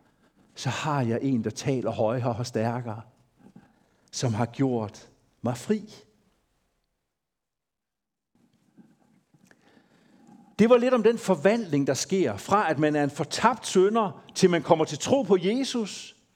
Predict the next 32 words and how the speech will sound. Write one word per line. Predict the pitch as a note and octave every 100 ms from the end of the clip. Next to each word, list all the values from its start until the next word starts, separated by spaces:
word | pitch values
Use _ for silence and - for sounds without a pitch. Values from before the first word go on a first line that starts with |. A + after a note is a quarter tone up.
| _ _ - - _ -
og | F3+ -
bliver | D#3+ D3 G3+ F3+ D3+ B2 - - -
retfærdiggjort. | C#3+ - - F3+ F#3 C3+ G2 A2+ F2+ E2 - _ _ _ _ _ _ _ - - - - _ _ _ _ _ _ _ _ _ _ _ _ _ _
Måske | F3 - C#4
har | G#3+
du | G3+
hørt | F#3+ A#3 F3+
om | D3
sådan | D3 G3+ E3
en, | D#3 C3+ G#2+ -
en | D#3+ D3
gørelse | D3 E3+ A3 G#3 D#3
mere | C3 C#3+ E3+ E3
ud | G3+
over | E3 C#3+
retfærdiggørelsen. | B2+ - - C#3 B2 D#3+ D#3 G2+ F2+ - E2+ -
Det | C3
bliver | G#3+
sådan | G3+ F3+
lidt | E3 F3+
nogle, | D3+ C#3
nogle, | C3+ C3 B2 B2
nogle | A#2 B2 A#2+ A2+
svære | - - F#3+ B3
ord, | A#3 A3+ D3+
men | D3
jeg |
prøver | D3 F#3 F#3
på | D#3+
at | C#3
forklare | B2+ D3+ B2
dem. | F#2 F2